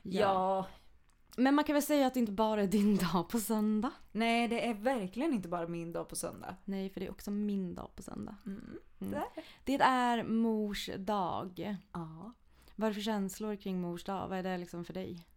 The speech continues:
Speaker 2: Nej, men jag tycker att det är så fint. Jag, eh,
Speaker 1: <laughs>
Speaker 2: ja, men alltså, så här, jag blev på riktigt lite glad när jag insåg att jag hade födelsedag på mors dag nu.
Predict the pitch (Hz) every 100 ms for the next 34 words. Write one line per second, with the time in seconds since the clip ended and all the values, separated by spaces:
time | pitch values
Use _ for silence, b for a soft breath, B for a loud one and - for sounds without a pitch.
0 | _ 214 247 233 226 226 240 226 208 -
1 | 196 196 190 185 185 185 180 - - 180
2 | 180 180 - 208 214 185 - - - -
3 | - - - - - - 190 196 196 196
4 | 196 185 196 196 196 190 190 190 190 196
5 | - 466 - - - 247 254 262 254 269
6 | 262 254 220 190 147 - 214 214 277 277
7 | - - 277 254 285 277 247 196 175 175
8 | 285 - 147 180 185 185 170 170 170 175
9 | 180 165 165 165 185 170 160 196 240 160
10 | 160 - - 147